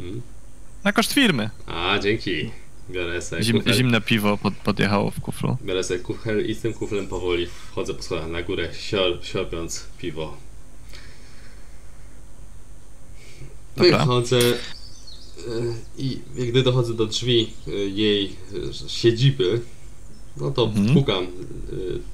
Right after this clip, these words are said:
Speaker 1: tradycyjnie cztery razy, ponieważ przydzieliła mi numer cztery.
Speaker 2: Dobra. Eee...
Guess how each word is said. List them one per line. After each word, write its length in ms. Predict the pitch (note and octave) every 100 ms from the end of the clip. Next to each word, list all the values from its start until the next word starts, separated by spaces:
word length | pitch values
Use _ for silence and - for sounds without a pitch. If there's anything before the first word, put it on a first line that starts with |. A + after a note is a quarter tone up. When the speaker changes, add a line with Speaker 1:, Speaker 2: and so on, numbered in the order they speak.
| - - - - - - - - -
Speaker 1:
tradycyjnie 760 | - C#3 C#3 C3+ C3 A#2 G2+ F#2+
cztery 560 | - - A#2+ A2+ G#2
razy, 400 | G2 F2+ F2+ F#2+ G#2 - - - - - - - - - -
ponieważ 260 | F2 F2
przydzieliła 460 | - G2+ G#2+ A2 G2+
mi 100 | G#2+
numer 320 | G#2 G2+ -
cztery. 380 | - - F2+ G2 G2 - - - - - - - - - - - - - - - - - - - - - - - - - - - - - - - - - - - - -
Speaker 2:
Dobra. 320 | - - - B3+ - - - - - - - - - - - - - - - - - - - - - - - - - - - - - - - - - - -
Eee... 1300 | D3+ C3+ C3 C3 B2+ B2 A#2+ A#2 A#2+ A#2+ A#2 A#2 B2